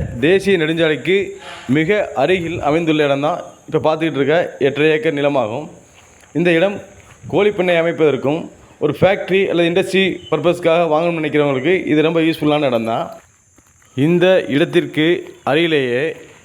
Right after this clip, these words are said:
இண்டஸ்ட்ரீஸ் அதிகமாக இருக்கும் காரணத்தினால் இருபத்தி நான்கு மணி நேரமும்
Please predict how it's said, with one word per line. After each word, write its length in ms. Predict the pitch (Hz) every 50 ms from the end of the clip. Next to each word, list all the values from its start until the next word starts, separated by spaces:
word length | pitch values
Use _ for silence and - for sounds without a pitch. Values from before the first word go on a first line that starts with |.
| _ _ _ - - - 165
இண்டஸ்ட்ரீஸ் 520 | 180 202 202 202 - - 208 208 - - - - - _ _ _ _ - -
அதிகமாக 420 | 123 151 170 180 175 170 160 156 160 165 165 - - - - - -
இருக்கும் 280 | 147 147 139 135 160 143 131
காரணத்தினால் 520 | 131 135 131 113 98 104 107 110 135 165 151 - - - - - - - - _ _ _ -
இருபத்தி 280 | 139 175 202 202 202 196 190
நான்கு 200 | 185 180 175 170 165
மணி 160 | 156 156 156 156 156 - - - - 135
நேரமும் 380 | 143 160 160 151 139 135 156 180